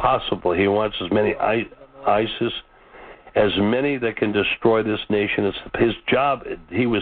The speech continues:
sent there to destroy America, and he has been very competent.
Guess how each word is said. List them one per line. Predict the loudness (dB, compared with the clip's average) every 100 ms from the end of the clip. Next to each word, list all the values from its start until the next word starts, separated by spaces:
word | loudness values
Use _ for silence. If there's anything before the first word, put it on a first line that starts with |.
| 0
sent | 0 0 0
there | -2
to | 0 -2
destroy | 0 -4 0 2 2
America, | 0 0 -2 0 0 0 -4 -20 -20 -20 -20 0
and | 2 4
he | 2
has | 0 -4 -2
been | -2 0
very | 2 2 0
competent. | -2 0 0 0 -2 -2